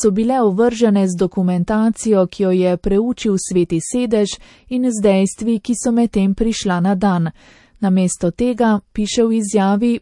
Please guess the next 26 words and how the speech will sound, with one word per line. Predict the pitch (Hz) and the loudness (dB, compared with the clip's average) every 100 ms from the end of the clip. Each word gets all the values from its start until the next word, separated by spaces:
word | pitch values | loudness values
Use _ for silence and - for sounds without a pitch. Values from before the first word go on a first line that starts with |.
| _ | _
pa | 214 | -4
se | 202 226 208 | 0 4 4
je | 208 | 6
jasno | 226 240 240 240 | 4 2 0 -2
pokazala | 196 175 180 170 208 226 226 | -2 0 0 0 2 2 2
nadškofova | 226 185 185 - 190 175 214 196 190 | 2 2 0 -2 -2 -2 0 2 2
odločenost, | 175 175 233 262 240 202 196 185 175 | 2 2 0 0 2 2 2 2 0
da | 190 | 0
se | - 202 196 | 0 0 0
pristopi | - 202 - 254 247 208 170 | 0 -2 0 0 0 0 -2
k | 175 | -2
zlorabam, | 180 180 196 202 190 185 170 - - - | 0 2 2 2 2 0 -2 -12 -20 -18
se | - 196 190 | -4 -2 0
poskrbi | 190 190 - 185 180 180 165 | 0 -2 -2 -2 0 -2 0
za | 170 | 0
žrtve | 196 254 254 247 233 | 2 0 0 -2 0
in | - 262 262 | -2 -6 -2
se | 262 | -2
spodbuja | 254 - - 202 190 196 208 | -2 -4 -4 0 2 2 2
preprečevanje. | - 226 240 233 247 226 208 180 180 170 160 _ _ | 0 -2 -2 -2 0 2 2 2 0 -2 -6 _ _
Vendar | 185 196 190 190 185 | -2 0 2 2 0
pa | - | 0
je | 185 185 180 | 0 2 0
kardinal | 175 190 180 180 185 208 214 | -2 -2 0 2 2 4 2
Voelki | 180 196 208 220 - 247 | 2 2 2 0 0 0
pri | 233 - 180 | 0 0 2